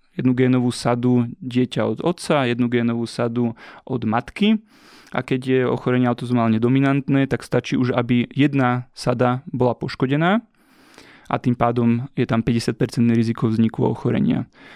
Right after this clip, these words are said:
Takže to sú tie nevďačné ochorenia, ktoré sa dedia, ak by som to tak v úvodzovkách nazval, že ľahko sa dedia s, s vysokým rizikom.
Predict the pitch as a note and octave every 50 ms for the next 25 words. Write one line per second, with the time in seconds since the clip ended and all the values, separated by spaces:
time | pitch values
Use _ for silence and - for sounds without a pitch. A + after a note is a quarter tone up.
0 | - _ - - A2+ A#2+ A#2 - C3 A#2+ - - B2 - - C3 B2 A#2+ A#2 A#2
1 | A#2+ B2 B2 A#2+ A2+ A#2+ A#2+ A#2+ - - - A#2+ A#2 A#2 A#2 A2+ - A#2+ A#2+ A2+
2 | B2 A#2 A2+ A2 G#2+ - - - C3 A2+ A2+ A2+ - - C3+ A#2+ A#2+ A#2 B2 B2+
3 | B2 A#2 A2+ A#2 A#2 A#2 A2 A2 - - - - _ _ _ - _ _ _ _
4 | - A#2+ A2 G#2+ - B2 A2+ A2+ - B2+ A2+ C3 C#3 C3+ B2 - B2+ A#2+ - -
5 | A#2 A2+ A2+ A2+ A2+ A#2 A#2 A2+ A2 A2+ A2 G#2+ - - - C3 C#3 B2 - -
6 | - - - A#2+ A#2 B2 A2+ G2+ B2 A#2 A2+ - _ _ _ _ _ _ _ -
7 | C#3+ C3 B2 B2+ A#2+ A#2+ B2 B2 A#2+ - B2+ A#2+ - D3 - - D3 C3 - -
8 | B2+ - C#3+ -